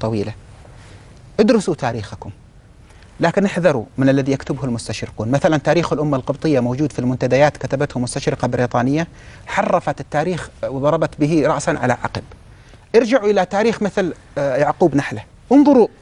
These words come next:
هذا رجل قبطي صالح، والكنيسة تبنت ما قال. اقرأوا التاريخ الذي كتبه، ستكتشفون أن أحد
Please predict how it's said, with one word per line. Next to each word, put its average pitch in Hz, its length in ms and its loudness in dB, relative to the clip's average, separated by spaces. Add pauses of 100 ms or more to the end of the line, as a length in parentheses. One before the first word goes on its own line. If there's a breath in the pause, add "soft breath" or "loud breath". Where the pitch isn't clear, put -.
(180)
هذا 226 220 2
رجل 233 320 -2 (220)
قبطي 254 280 0
صالح، 214 460 2 (420 soft breath)
والكنيسة 233 480 2
تبنت 254 420 0
ما 240 100 0
قال. 214 320 0 (440 loud breath)
اقرأوا 330 340 4
التاريخ 269 580 4
الذي 185 220 0
كتبه، 135 440 -4 (360 soft breath)
ستكتشفون 233 800 0 (420 soft breath)
أن 220 140 4
أحد 196 360 0